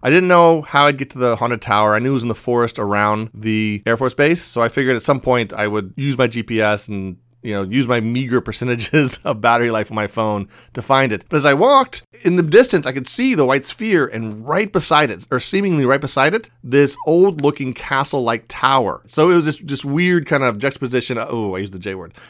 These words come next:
Just this weird image of an old stone tower and a,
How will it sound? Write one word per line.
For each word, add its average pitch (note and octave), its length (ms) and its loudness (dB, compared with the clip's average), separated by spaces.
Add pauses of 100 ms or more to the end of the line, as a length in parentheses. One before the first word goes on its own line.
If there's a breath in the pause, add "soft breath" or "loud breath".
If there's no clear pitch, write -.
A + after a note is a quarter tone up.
Just F3 160 -8
this D3 140 -2
weird D3 640 0
image C#3+ 320 2
of A#2+ 140 -4
an A#2 100 -4
old D3+ 260 -2
stone C3+ 300 0
tower A#2 540 0 (240 soft breath)
and A2+ 420 -2
a, G#2+ 460 -4